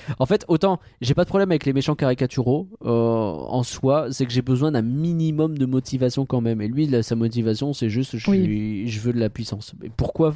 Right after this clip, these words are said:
Speaker 1: tu veux la puissance ? C'est pas clair. Tu vois, Frollo, il
Speaker 2: Bah,
Speaker 1: est caricatural, mais au moins il a un minimum de sens derrière, tu vois. Je
Speaker 2: Ap-, après, Jafar, euh,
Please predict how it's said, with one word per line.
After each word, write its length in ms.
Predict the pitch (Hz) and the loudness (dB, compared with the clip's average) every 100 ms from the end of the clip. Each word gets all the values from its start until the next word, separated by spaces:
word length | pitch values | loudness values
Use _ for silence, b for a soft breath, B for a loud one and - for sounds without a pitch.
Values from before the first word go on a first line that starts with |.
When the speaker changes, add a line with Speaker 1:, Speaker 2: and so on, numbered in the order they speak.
| - | -2
Speaker 1:
tu 80 | 131 | -4
veux 100 | 117 | 0
la 100 | 113 | 0
puissance ? 440 | - 117 143 160 - B B B B B B B | -2 -6 -6 -8 -16 B B B B B B B
C'est 200 | - - - | -16 -14 -2
pas 280 | 120 113 113 | 2 2 0
clair. 280 | - 95 - _ _ - | -4 -8 -8 _ _ -4
Tu 60 | 127 | -2
vois, 40 | |
Frollo, 400 | 110 - 139 170 | 0 2 4 6
il 80 | 156 | 6
Speaker 2:
Bah, 80 | 131 | 6
Speaker 1:
est 300 | 120 120 120 | 4 4 4
caricatural, 680 | 120 117 117 123 127 160 156 | 4 2 2 0 2 2 2
mais 280 | 120 120 120 | 0 0 0
au 140 | 117 | 0
moins 260 | 127 139 127 | 0 0 0
il 140 | 117 | -2
a 80 | 113 | -4
un 80 | 110 | -2
minimum 400 | 117 113 113 117 | -2 -2 -4 -2
de 80 | 127 | -2
sens 240 | 135 127 | -2 0
derrière, 320 | 127 139 120 | 0 0 -2
tu 80 | - | -6
vois. 100 | 110 B B B B B B - | -16 B B B B B B -16
Je 540 | 123 120 110 120 123 120 - | -8 -2 -2 -2 -4 -4 -2
Speaker 2:
Ap-, 220 | 165 - - - _ _ - | -2 -4 -10 -20 _ _ -16
après, 260 | - - 208 | -8 -2 0
Jafar, 540 | 185 160 - 214 214 | 2 0 0 0 2
euh, 400 | 165 151 143 143 | 2 2 2 2